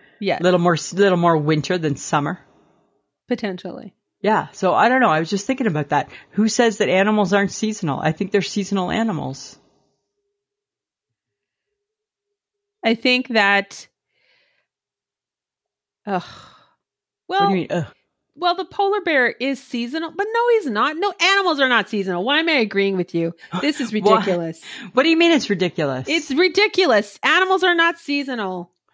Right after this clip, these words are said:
Speaker 2: Well, what about all the animals that go into hibernation? Seems
Speaker 1: That's
Speaker 2: seasonal
Speaker 1: different.
Speaker 2: to me. That's
Speaker 1: Well, that's
Speaker 2: seasonal.
Speaker 1: Okay, but the, only the bear hibernates.
Speaker 2: The, do you see a lot of groundhogs in the winter?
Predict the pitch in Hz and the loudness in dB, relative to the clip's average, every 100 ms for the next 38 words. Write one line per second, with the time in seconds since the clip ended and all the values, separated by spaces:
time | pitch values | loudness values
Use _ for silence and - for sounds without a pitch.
0 | _ - 185 208 196 202 196 202 202 202 | _ -2 2 4 4 4 4 4 2 2
1 | 202 185 202 208 202 185 196 196 226 240 | 0 0 2 2 2 2 2 0 -2 -2
2 | 156 135 - - 185 339 226 226 202 403 | -4 -6 -6 -2 2 2 2 2 2 2
3 | 523 294 233 208 151 - - - 196 392 | 4 2 4 4 0 -4 -8 -2 0 2
4 | 226 196 165 135 127 _ _ _ _ _ | 2 2 -2 -4 -6 _ _ _ _ _
5 | _ _ _ _ _ _ - 247 240 233 | _ _ _ _ _ _ -8 0 0 0
6 | 226 254 226 262 262 226 208 208 208 196 | -4 -6 -6 -4 -2 0 2 2 2 2
7 | 196 185 170 165 160 - - - _ _ | 0 0 -2 -4 -8 -10 -18 -18 _ _
8 | _ _ _ _ - 160 - - 165 - | _ _ _ _ -6 -6 -10 -18 -16 -18
9 | - 156 - 180 160 - 170 160 165 143 | -20 -20 -2 0 0 0 2 2 0 2
10 | 160 175 190 196 208 202 208 214 240 | 2 2 0 0 -2 -2 -2 -2 -6